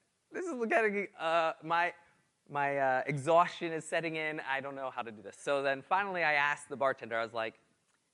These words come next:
"Here's the situation. Came to Amsterdam today, no place to stay." Well,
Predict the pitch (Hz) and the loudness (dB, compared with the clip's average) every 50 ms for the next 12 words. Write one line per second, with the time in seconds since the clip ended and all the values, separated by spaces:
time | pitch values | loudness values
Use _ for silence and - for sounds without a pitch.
0 | _ - 269 269 285 277 - 254 - - 165 - - 113 104 95 - - - - | _ -10 -6 -6 -6 -4 -6 -10 -10 -10 -14 -12 -10 -8 -8 -8 -10 -12 -18 -20
1 | - _ _ _ _ _ _ _ _ _ _ _ _ _ _ _ _ _ _ _ | -20 _ _ _ _ _ _ _ _ _ _ _ _ _ _ _ _ _ _ _
2 | _ _ _ - - 220 226 220 214 196 185 - 170 156 151 147 143 143 143 143 | _ _ _ -12 -10 -6 -4 -2 -2 -2 -2 -2 -2 -2 -2 -2 0 2 4 4
3 | 143 143 143 - - - _ _ _ _ _ _ _ _ _ _ _ _ _ - | 4 4 2 0 -8 -20 _ _ _ _ _ _ _ _ _ _ _ _ _ 0
4 | 165 175 160 151 160 147 - 147 - - - 113 104 101 101 - _ _ _ _ | 2 2 2 4 2 2 2 0 -10 -4 0 0 0 0 -2 -4 _ _ _ _
5 | _ _ _ _ _ _ _ _ _ _ _ _ _ _ - 139 147 147 147 143 | _ _ _ _ _ _ _ _ _ _ _ _ _ _ 0 4 4 6 6 4
6 | - | 2